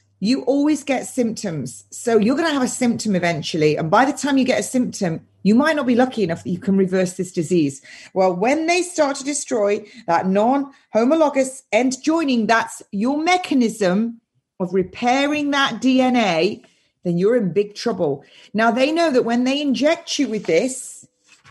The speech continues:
they inject you with it, you're sitting as a ticking bomb. Now, what else? That mechanism, what else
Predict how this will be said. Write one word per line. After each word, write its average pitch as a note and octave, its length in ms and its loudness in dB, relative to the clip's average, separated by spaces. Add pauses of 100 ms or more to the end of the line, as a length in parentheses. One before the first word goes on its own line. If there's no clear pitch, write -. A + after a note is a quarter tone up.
(160)
they A3 200 0
inject C#4+ 480 -2
you C4 80 0
with F#3 160 0
it, F#3+ 240 0 (140)
you're G3+ 200 -2
sitting A3 540 -2
as F3 180 -4
a E3 100 -4
ticking A3+ 460 -4
bomb. D#3 340 -2 (320)
Now, A#3+ 200 2
what D4 240 2
else? A#3 680 0 (300)
That C4+ 240 2
mechanism, B3 880 2
what A#3+ 160 2
else B3+ 400 0